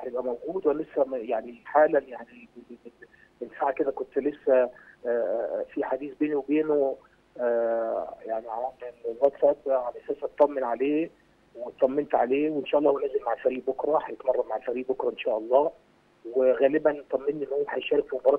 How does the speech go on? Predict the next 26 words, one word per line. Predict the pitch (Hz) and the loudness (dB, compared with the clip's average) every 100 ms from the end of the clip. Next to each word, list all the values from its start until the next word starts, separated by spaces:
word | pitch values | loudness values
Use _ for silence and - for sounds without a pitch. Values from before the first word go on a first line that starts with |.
| - | 0
يوم | 123 | -2
الأربعاء | 139 143 120 113 - | 0 0 0 -2 -6
بشكل | - 151 131 | 0 0 0
كبير، | - 156 165 131 | -2 0 0 0
إذا | 131 | -2
ما | 123 | 2
كانش | 156 - | 0 0
كده | - 160 165 - - _ | -4 2 2 2 -20 _
يبقى | 123 127 | -2 -2
المباراة | 131 127 131 151 | -2 0 4 4
اللي | 135 | 6
بعديها | 123 117 147 | 4 4 -2
اطمنت | - 135 147 123 | 0 0 2 0
عليه | 131 | 0
الحمد | 120 123 113 104 | -4 -8 -8 -8
لله، | 110 | -8
يعني | 107 - 117 | -10 -10 -4
هو | 143 143 - - _ | 4 2 2 -16 _
هيبتدي | 113 - 160 170 - | -6 0 0 0 0
تمرين | 127 127 160 | -2 0 -2
مع | 147 | 0
الفريق | 123 - 135 - | 0 0 -2 -6
بكرة | - 120 | -4 -4
إن | |
شاء | - 95 | -4 -8
الله. | 101 | -8